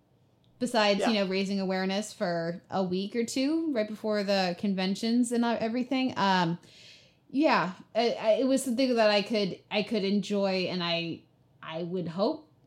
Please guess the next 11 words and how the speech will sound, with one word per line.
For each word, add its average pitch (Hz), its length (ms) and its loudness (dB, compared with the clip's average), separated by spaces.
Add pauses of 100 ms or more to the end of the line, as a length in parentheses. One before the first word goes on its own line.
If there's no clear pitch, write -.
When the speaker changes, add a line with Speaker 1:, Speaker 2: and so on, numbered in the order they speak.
Speaker 1:
that 185 500 -4
some 190 300 -2
of 175 280 -4
the, 180 420 -4
um, 156 480 -6 (1120)
some 180 200 -2
of 180 260 -4
the 180 280 -2
people 208 280 -4
who 214 120 -2
I 208 400 0